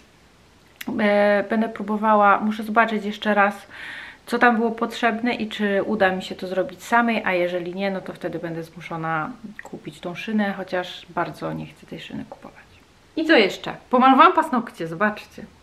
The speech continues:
Jestem dama. Yy, każdy jest w innym odcieniu,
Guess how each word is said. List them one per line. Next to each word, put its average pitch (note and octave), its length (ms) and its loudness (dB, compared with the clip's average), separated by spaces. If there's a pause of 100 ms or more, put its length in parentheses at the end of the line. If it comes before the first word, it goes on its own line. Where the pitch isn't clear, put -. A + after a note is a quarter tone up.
(240)
Jestem F#3+ 380 -8
dama. F#3+ 480 0 (2250)
Yy, F#3 480 -2
każdy A#3 400 2
jest F#3+ 420 2
w - 160 -20
innym G#3+ 340 0
odcieniu, F#3 560 -4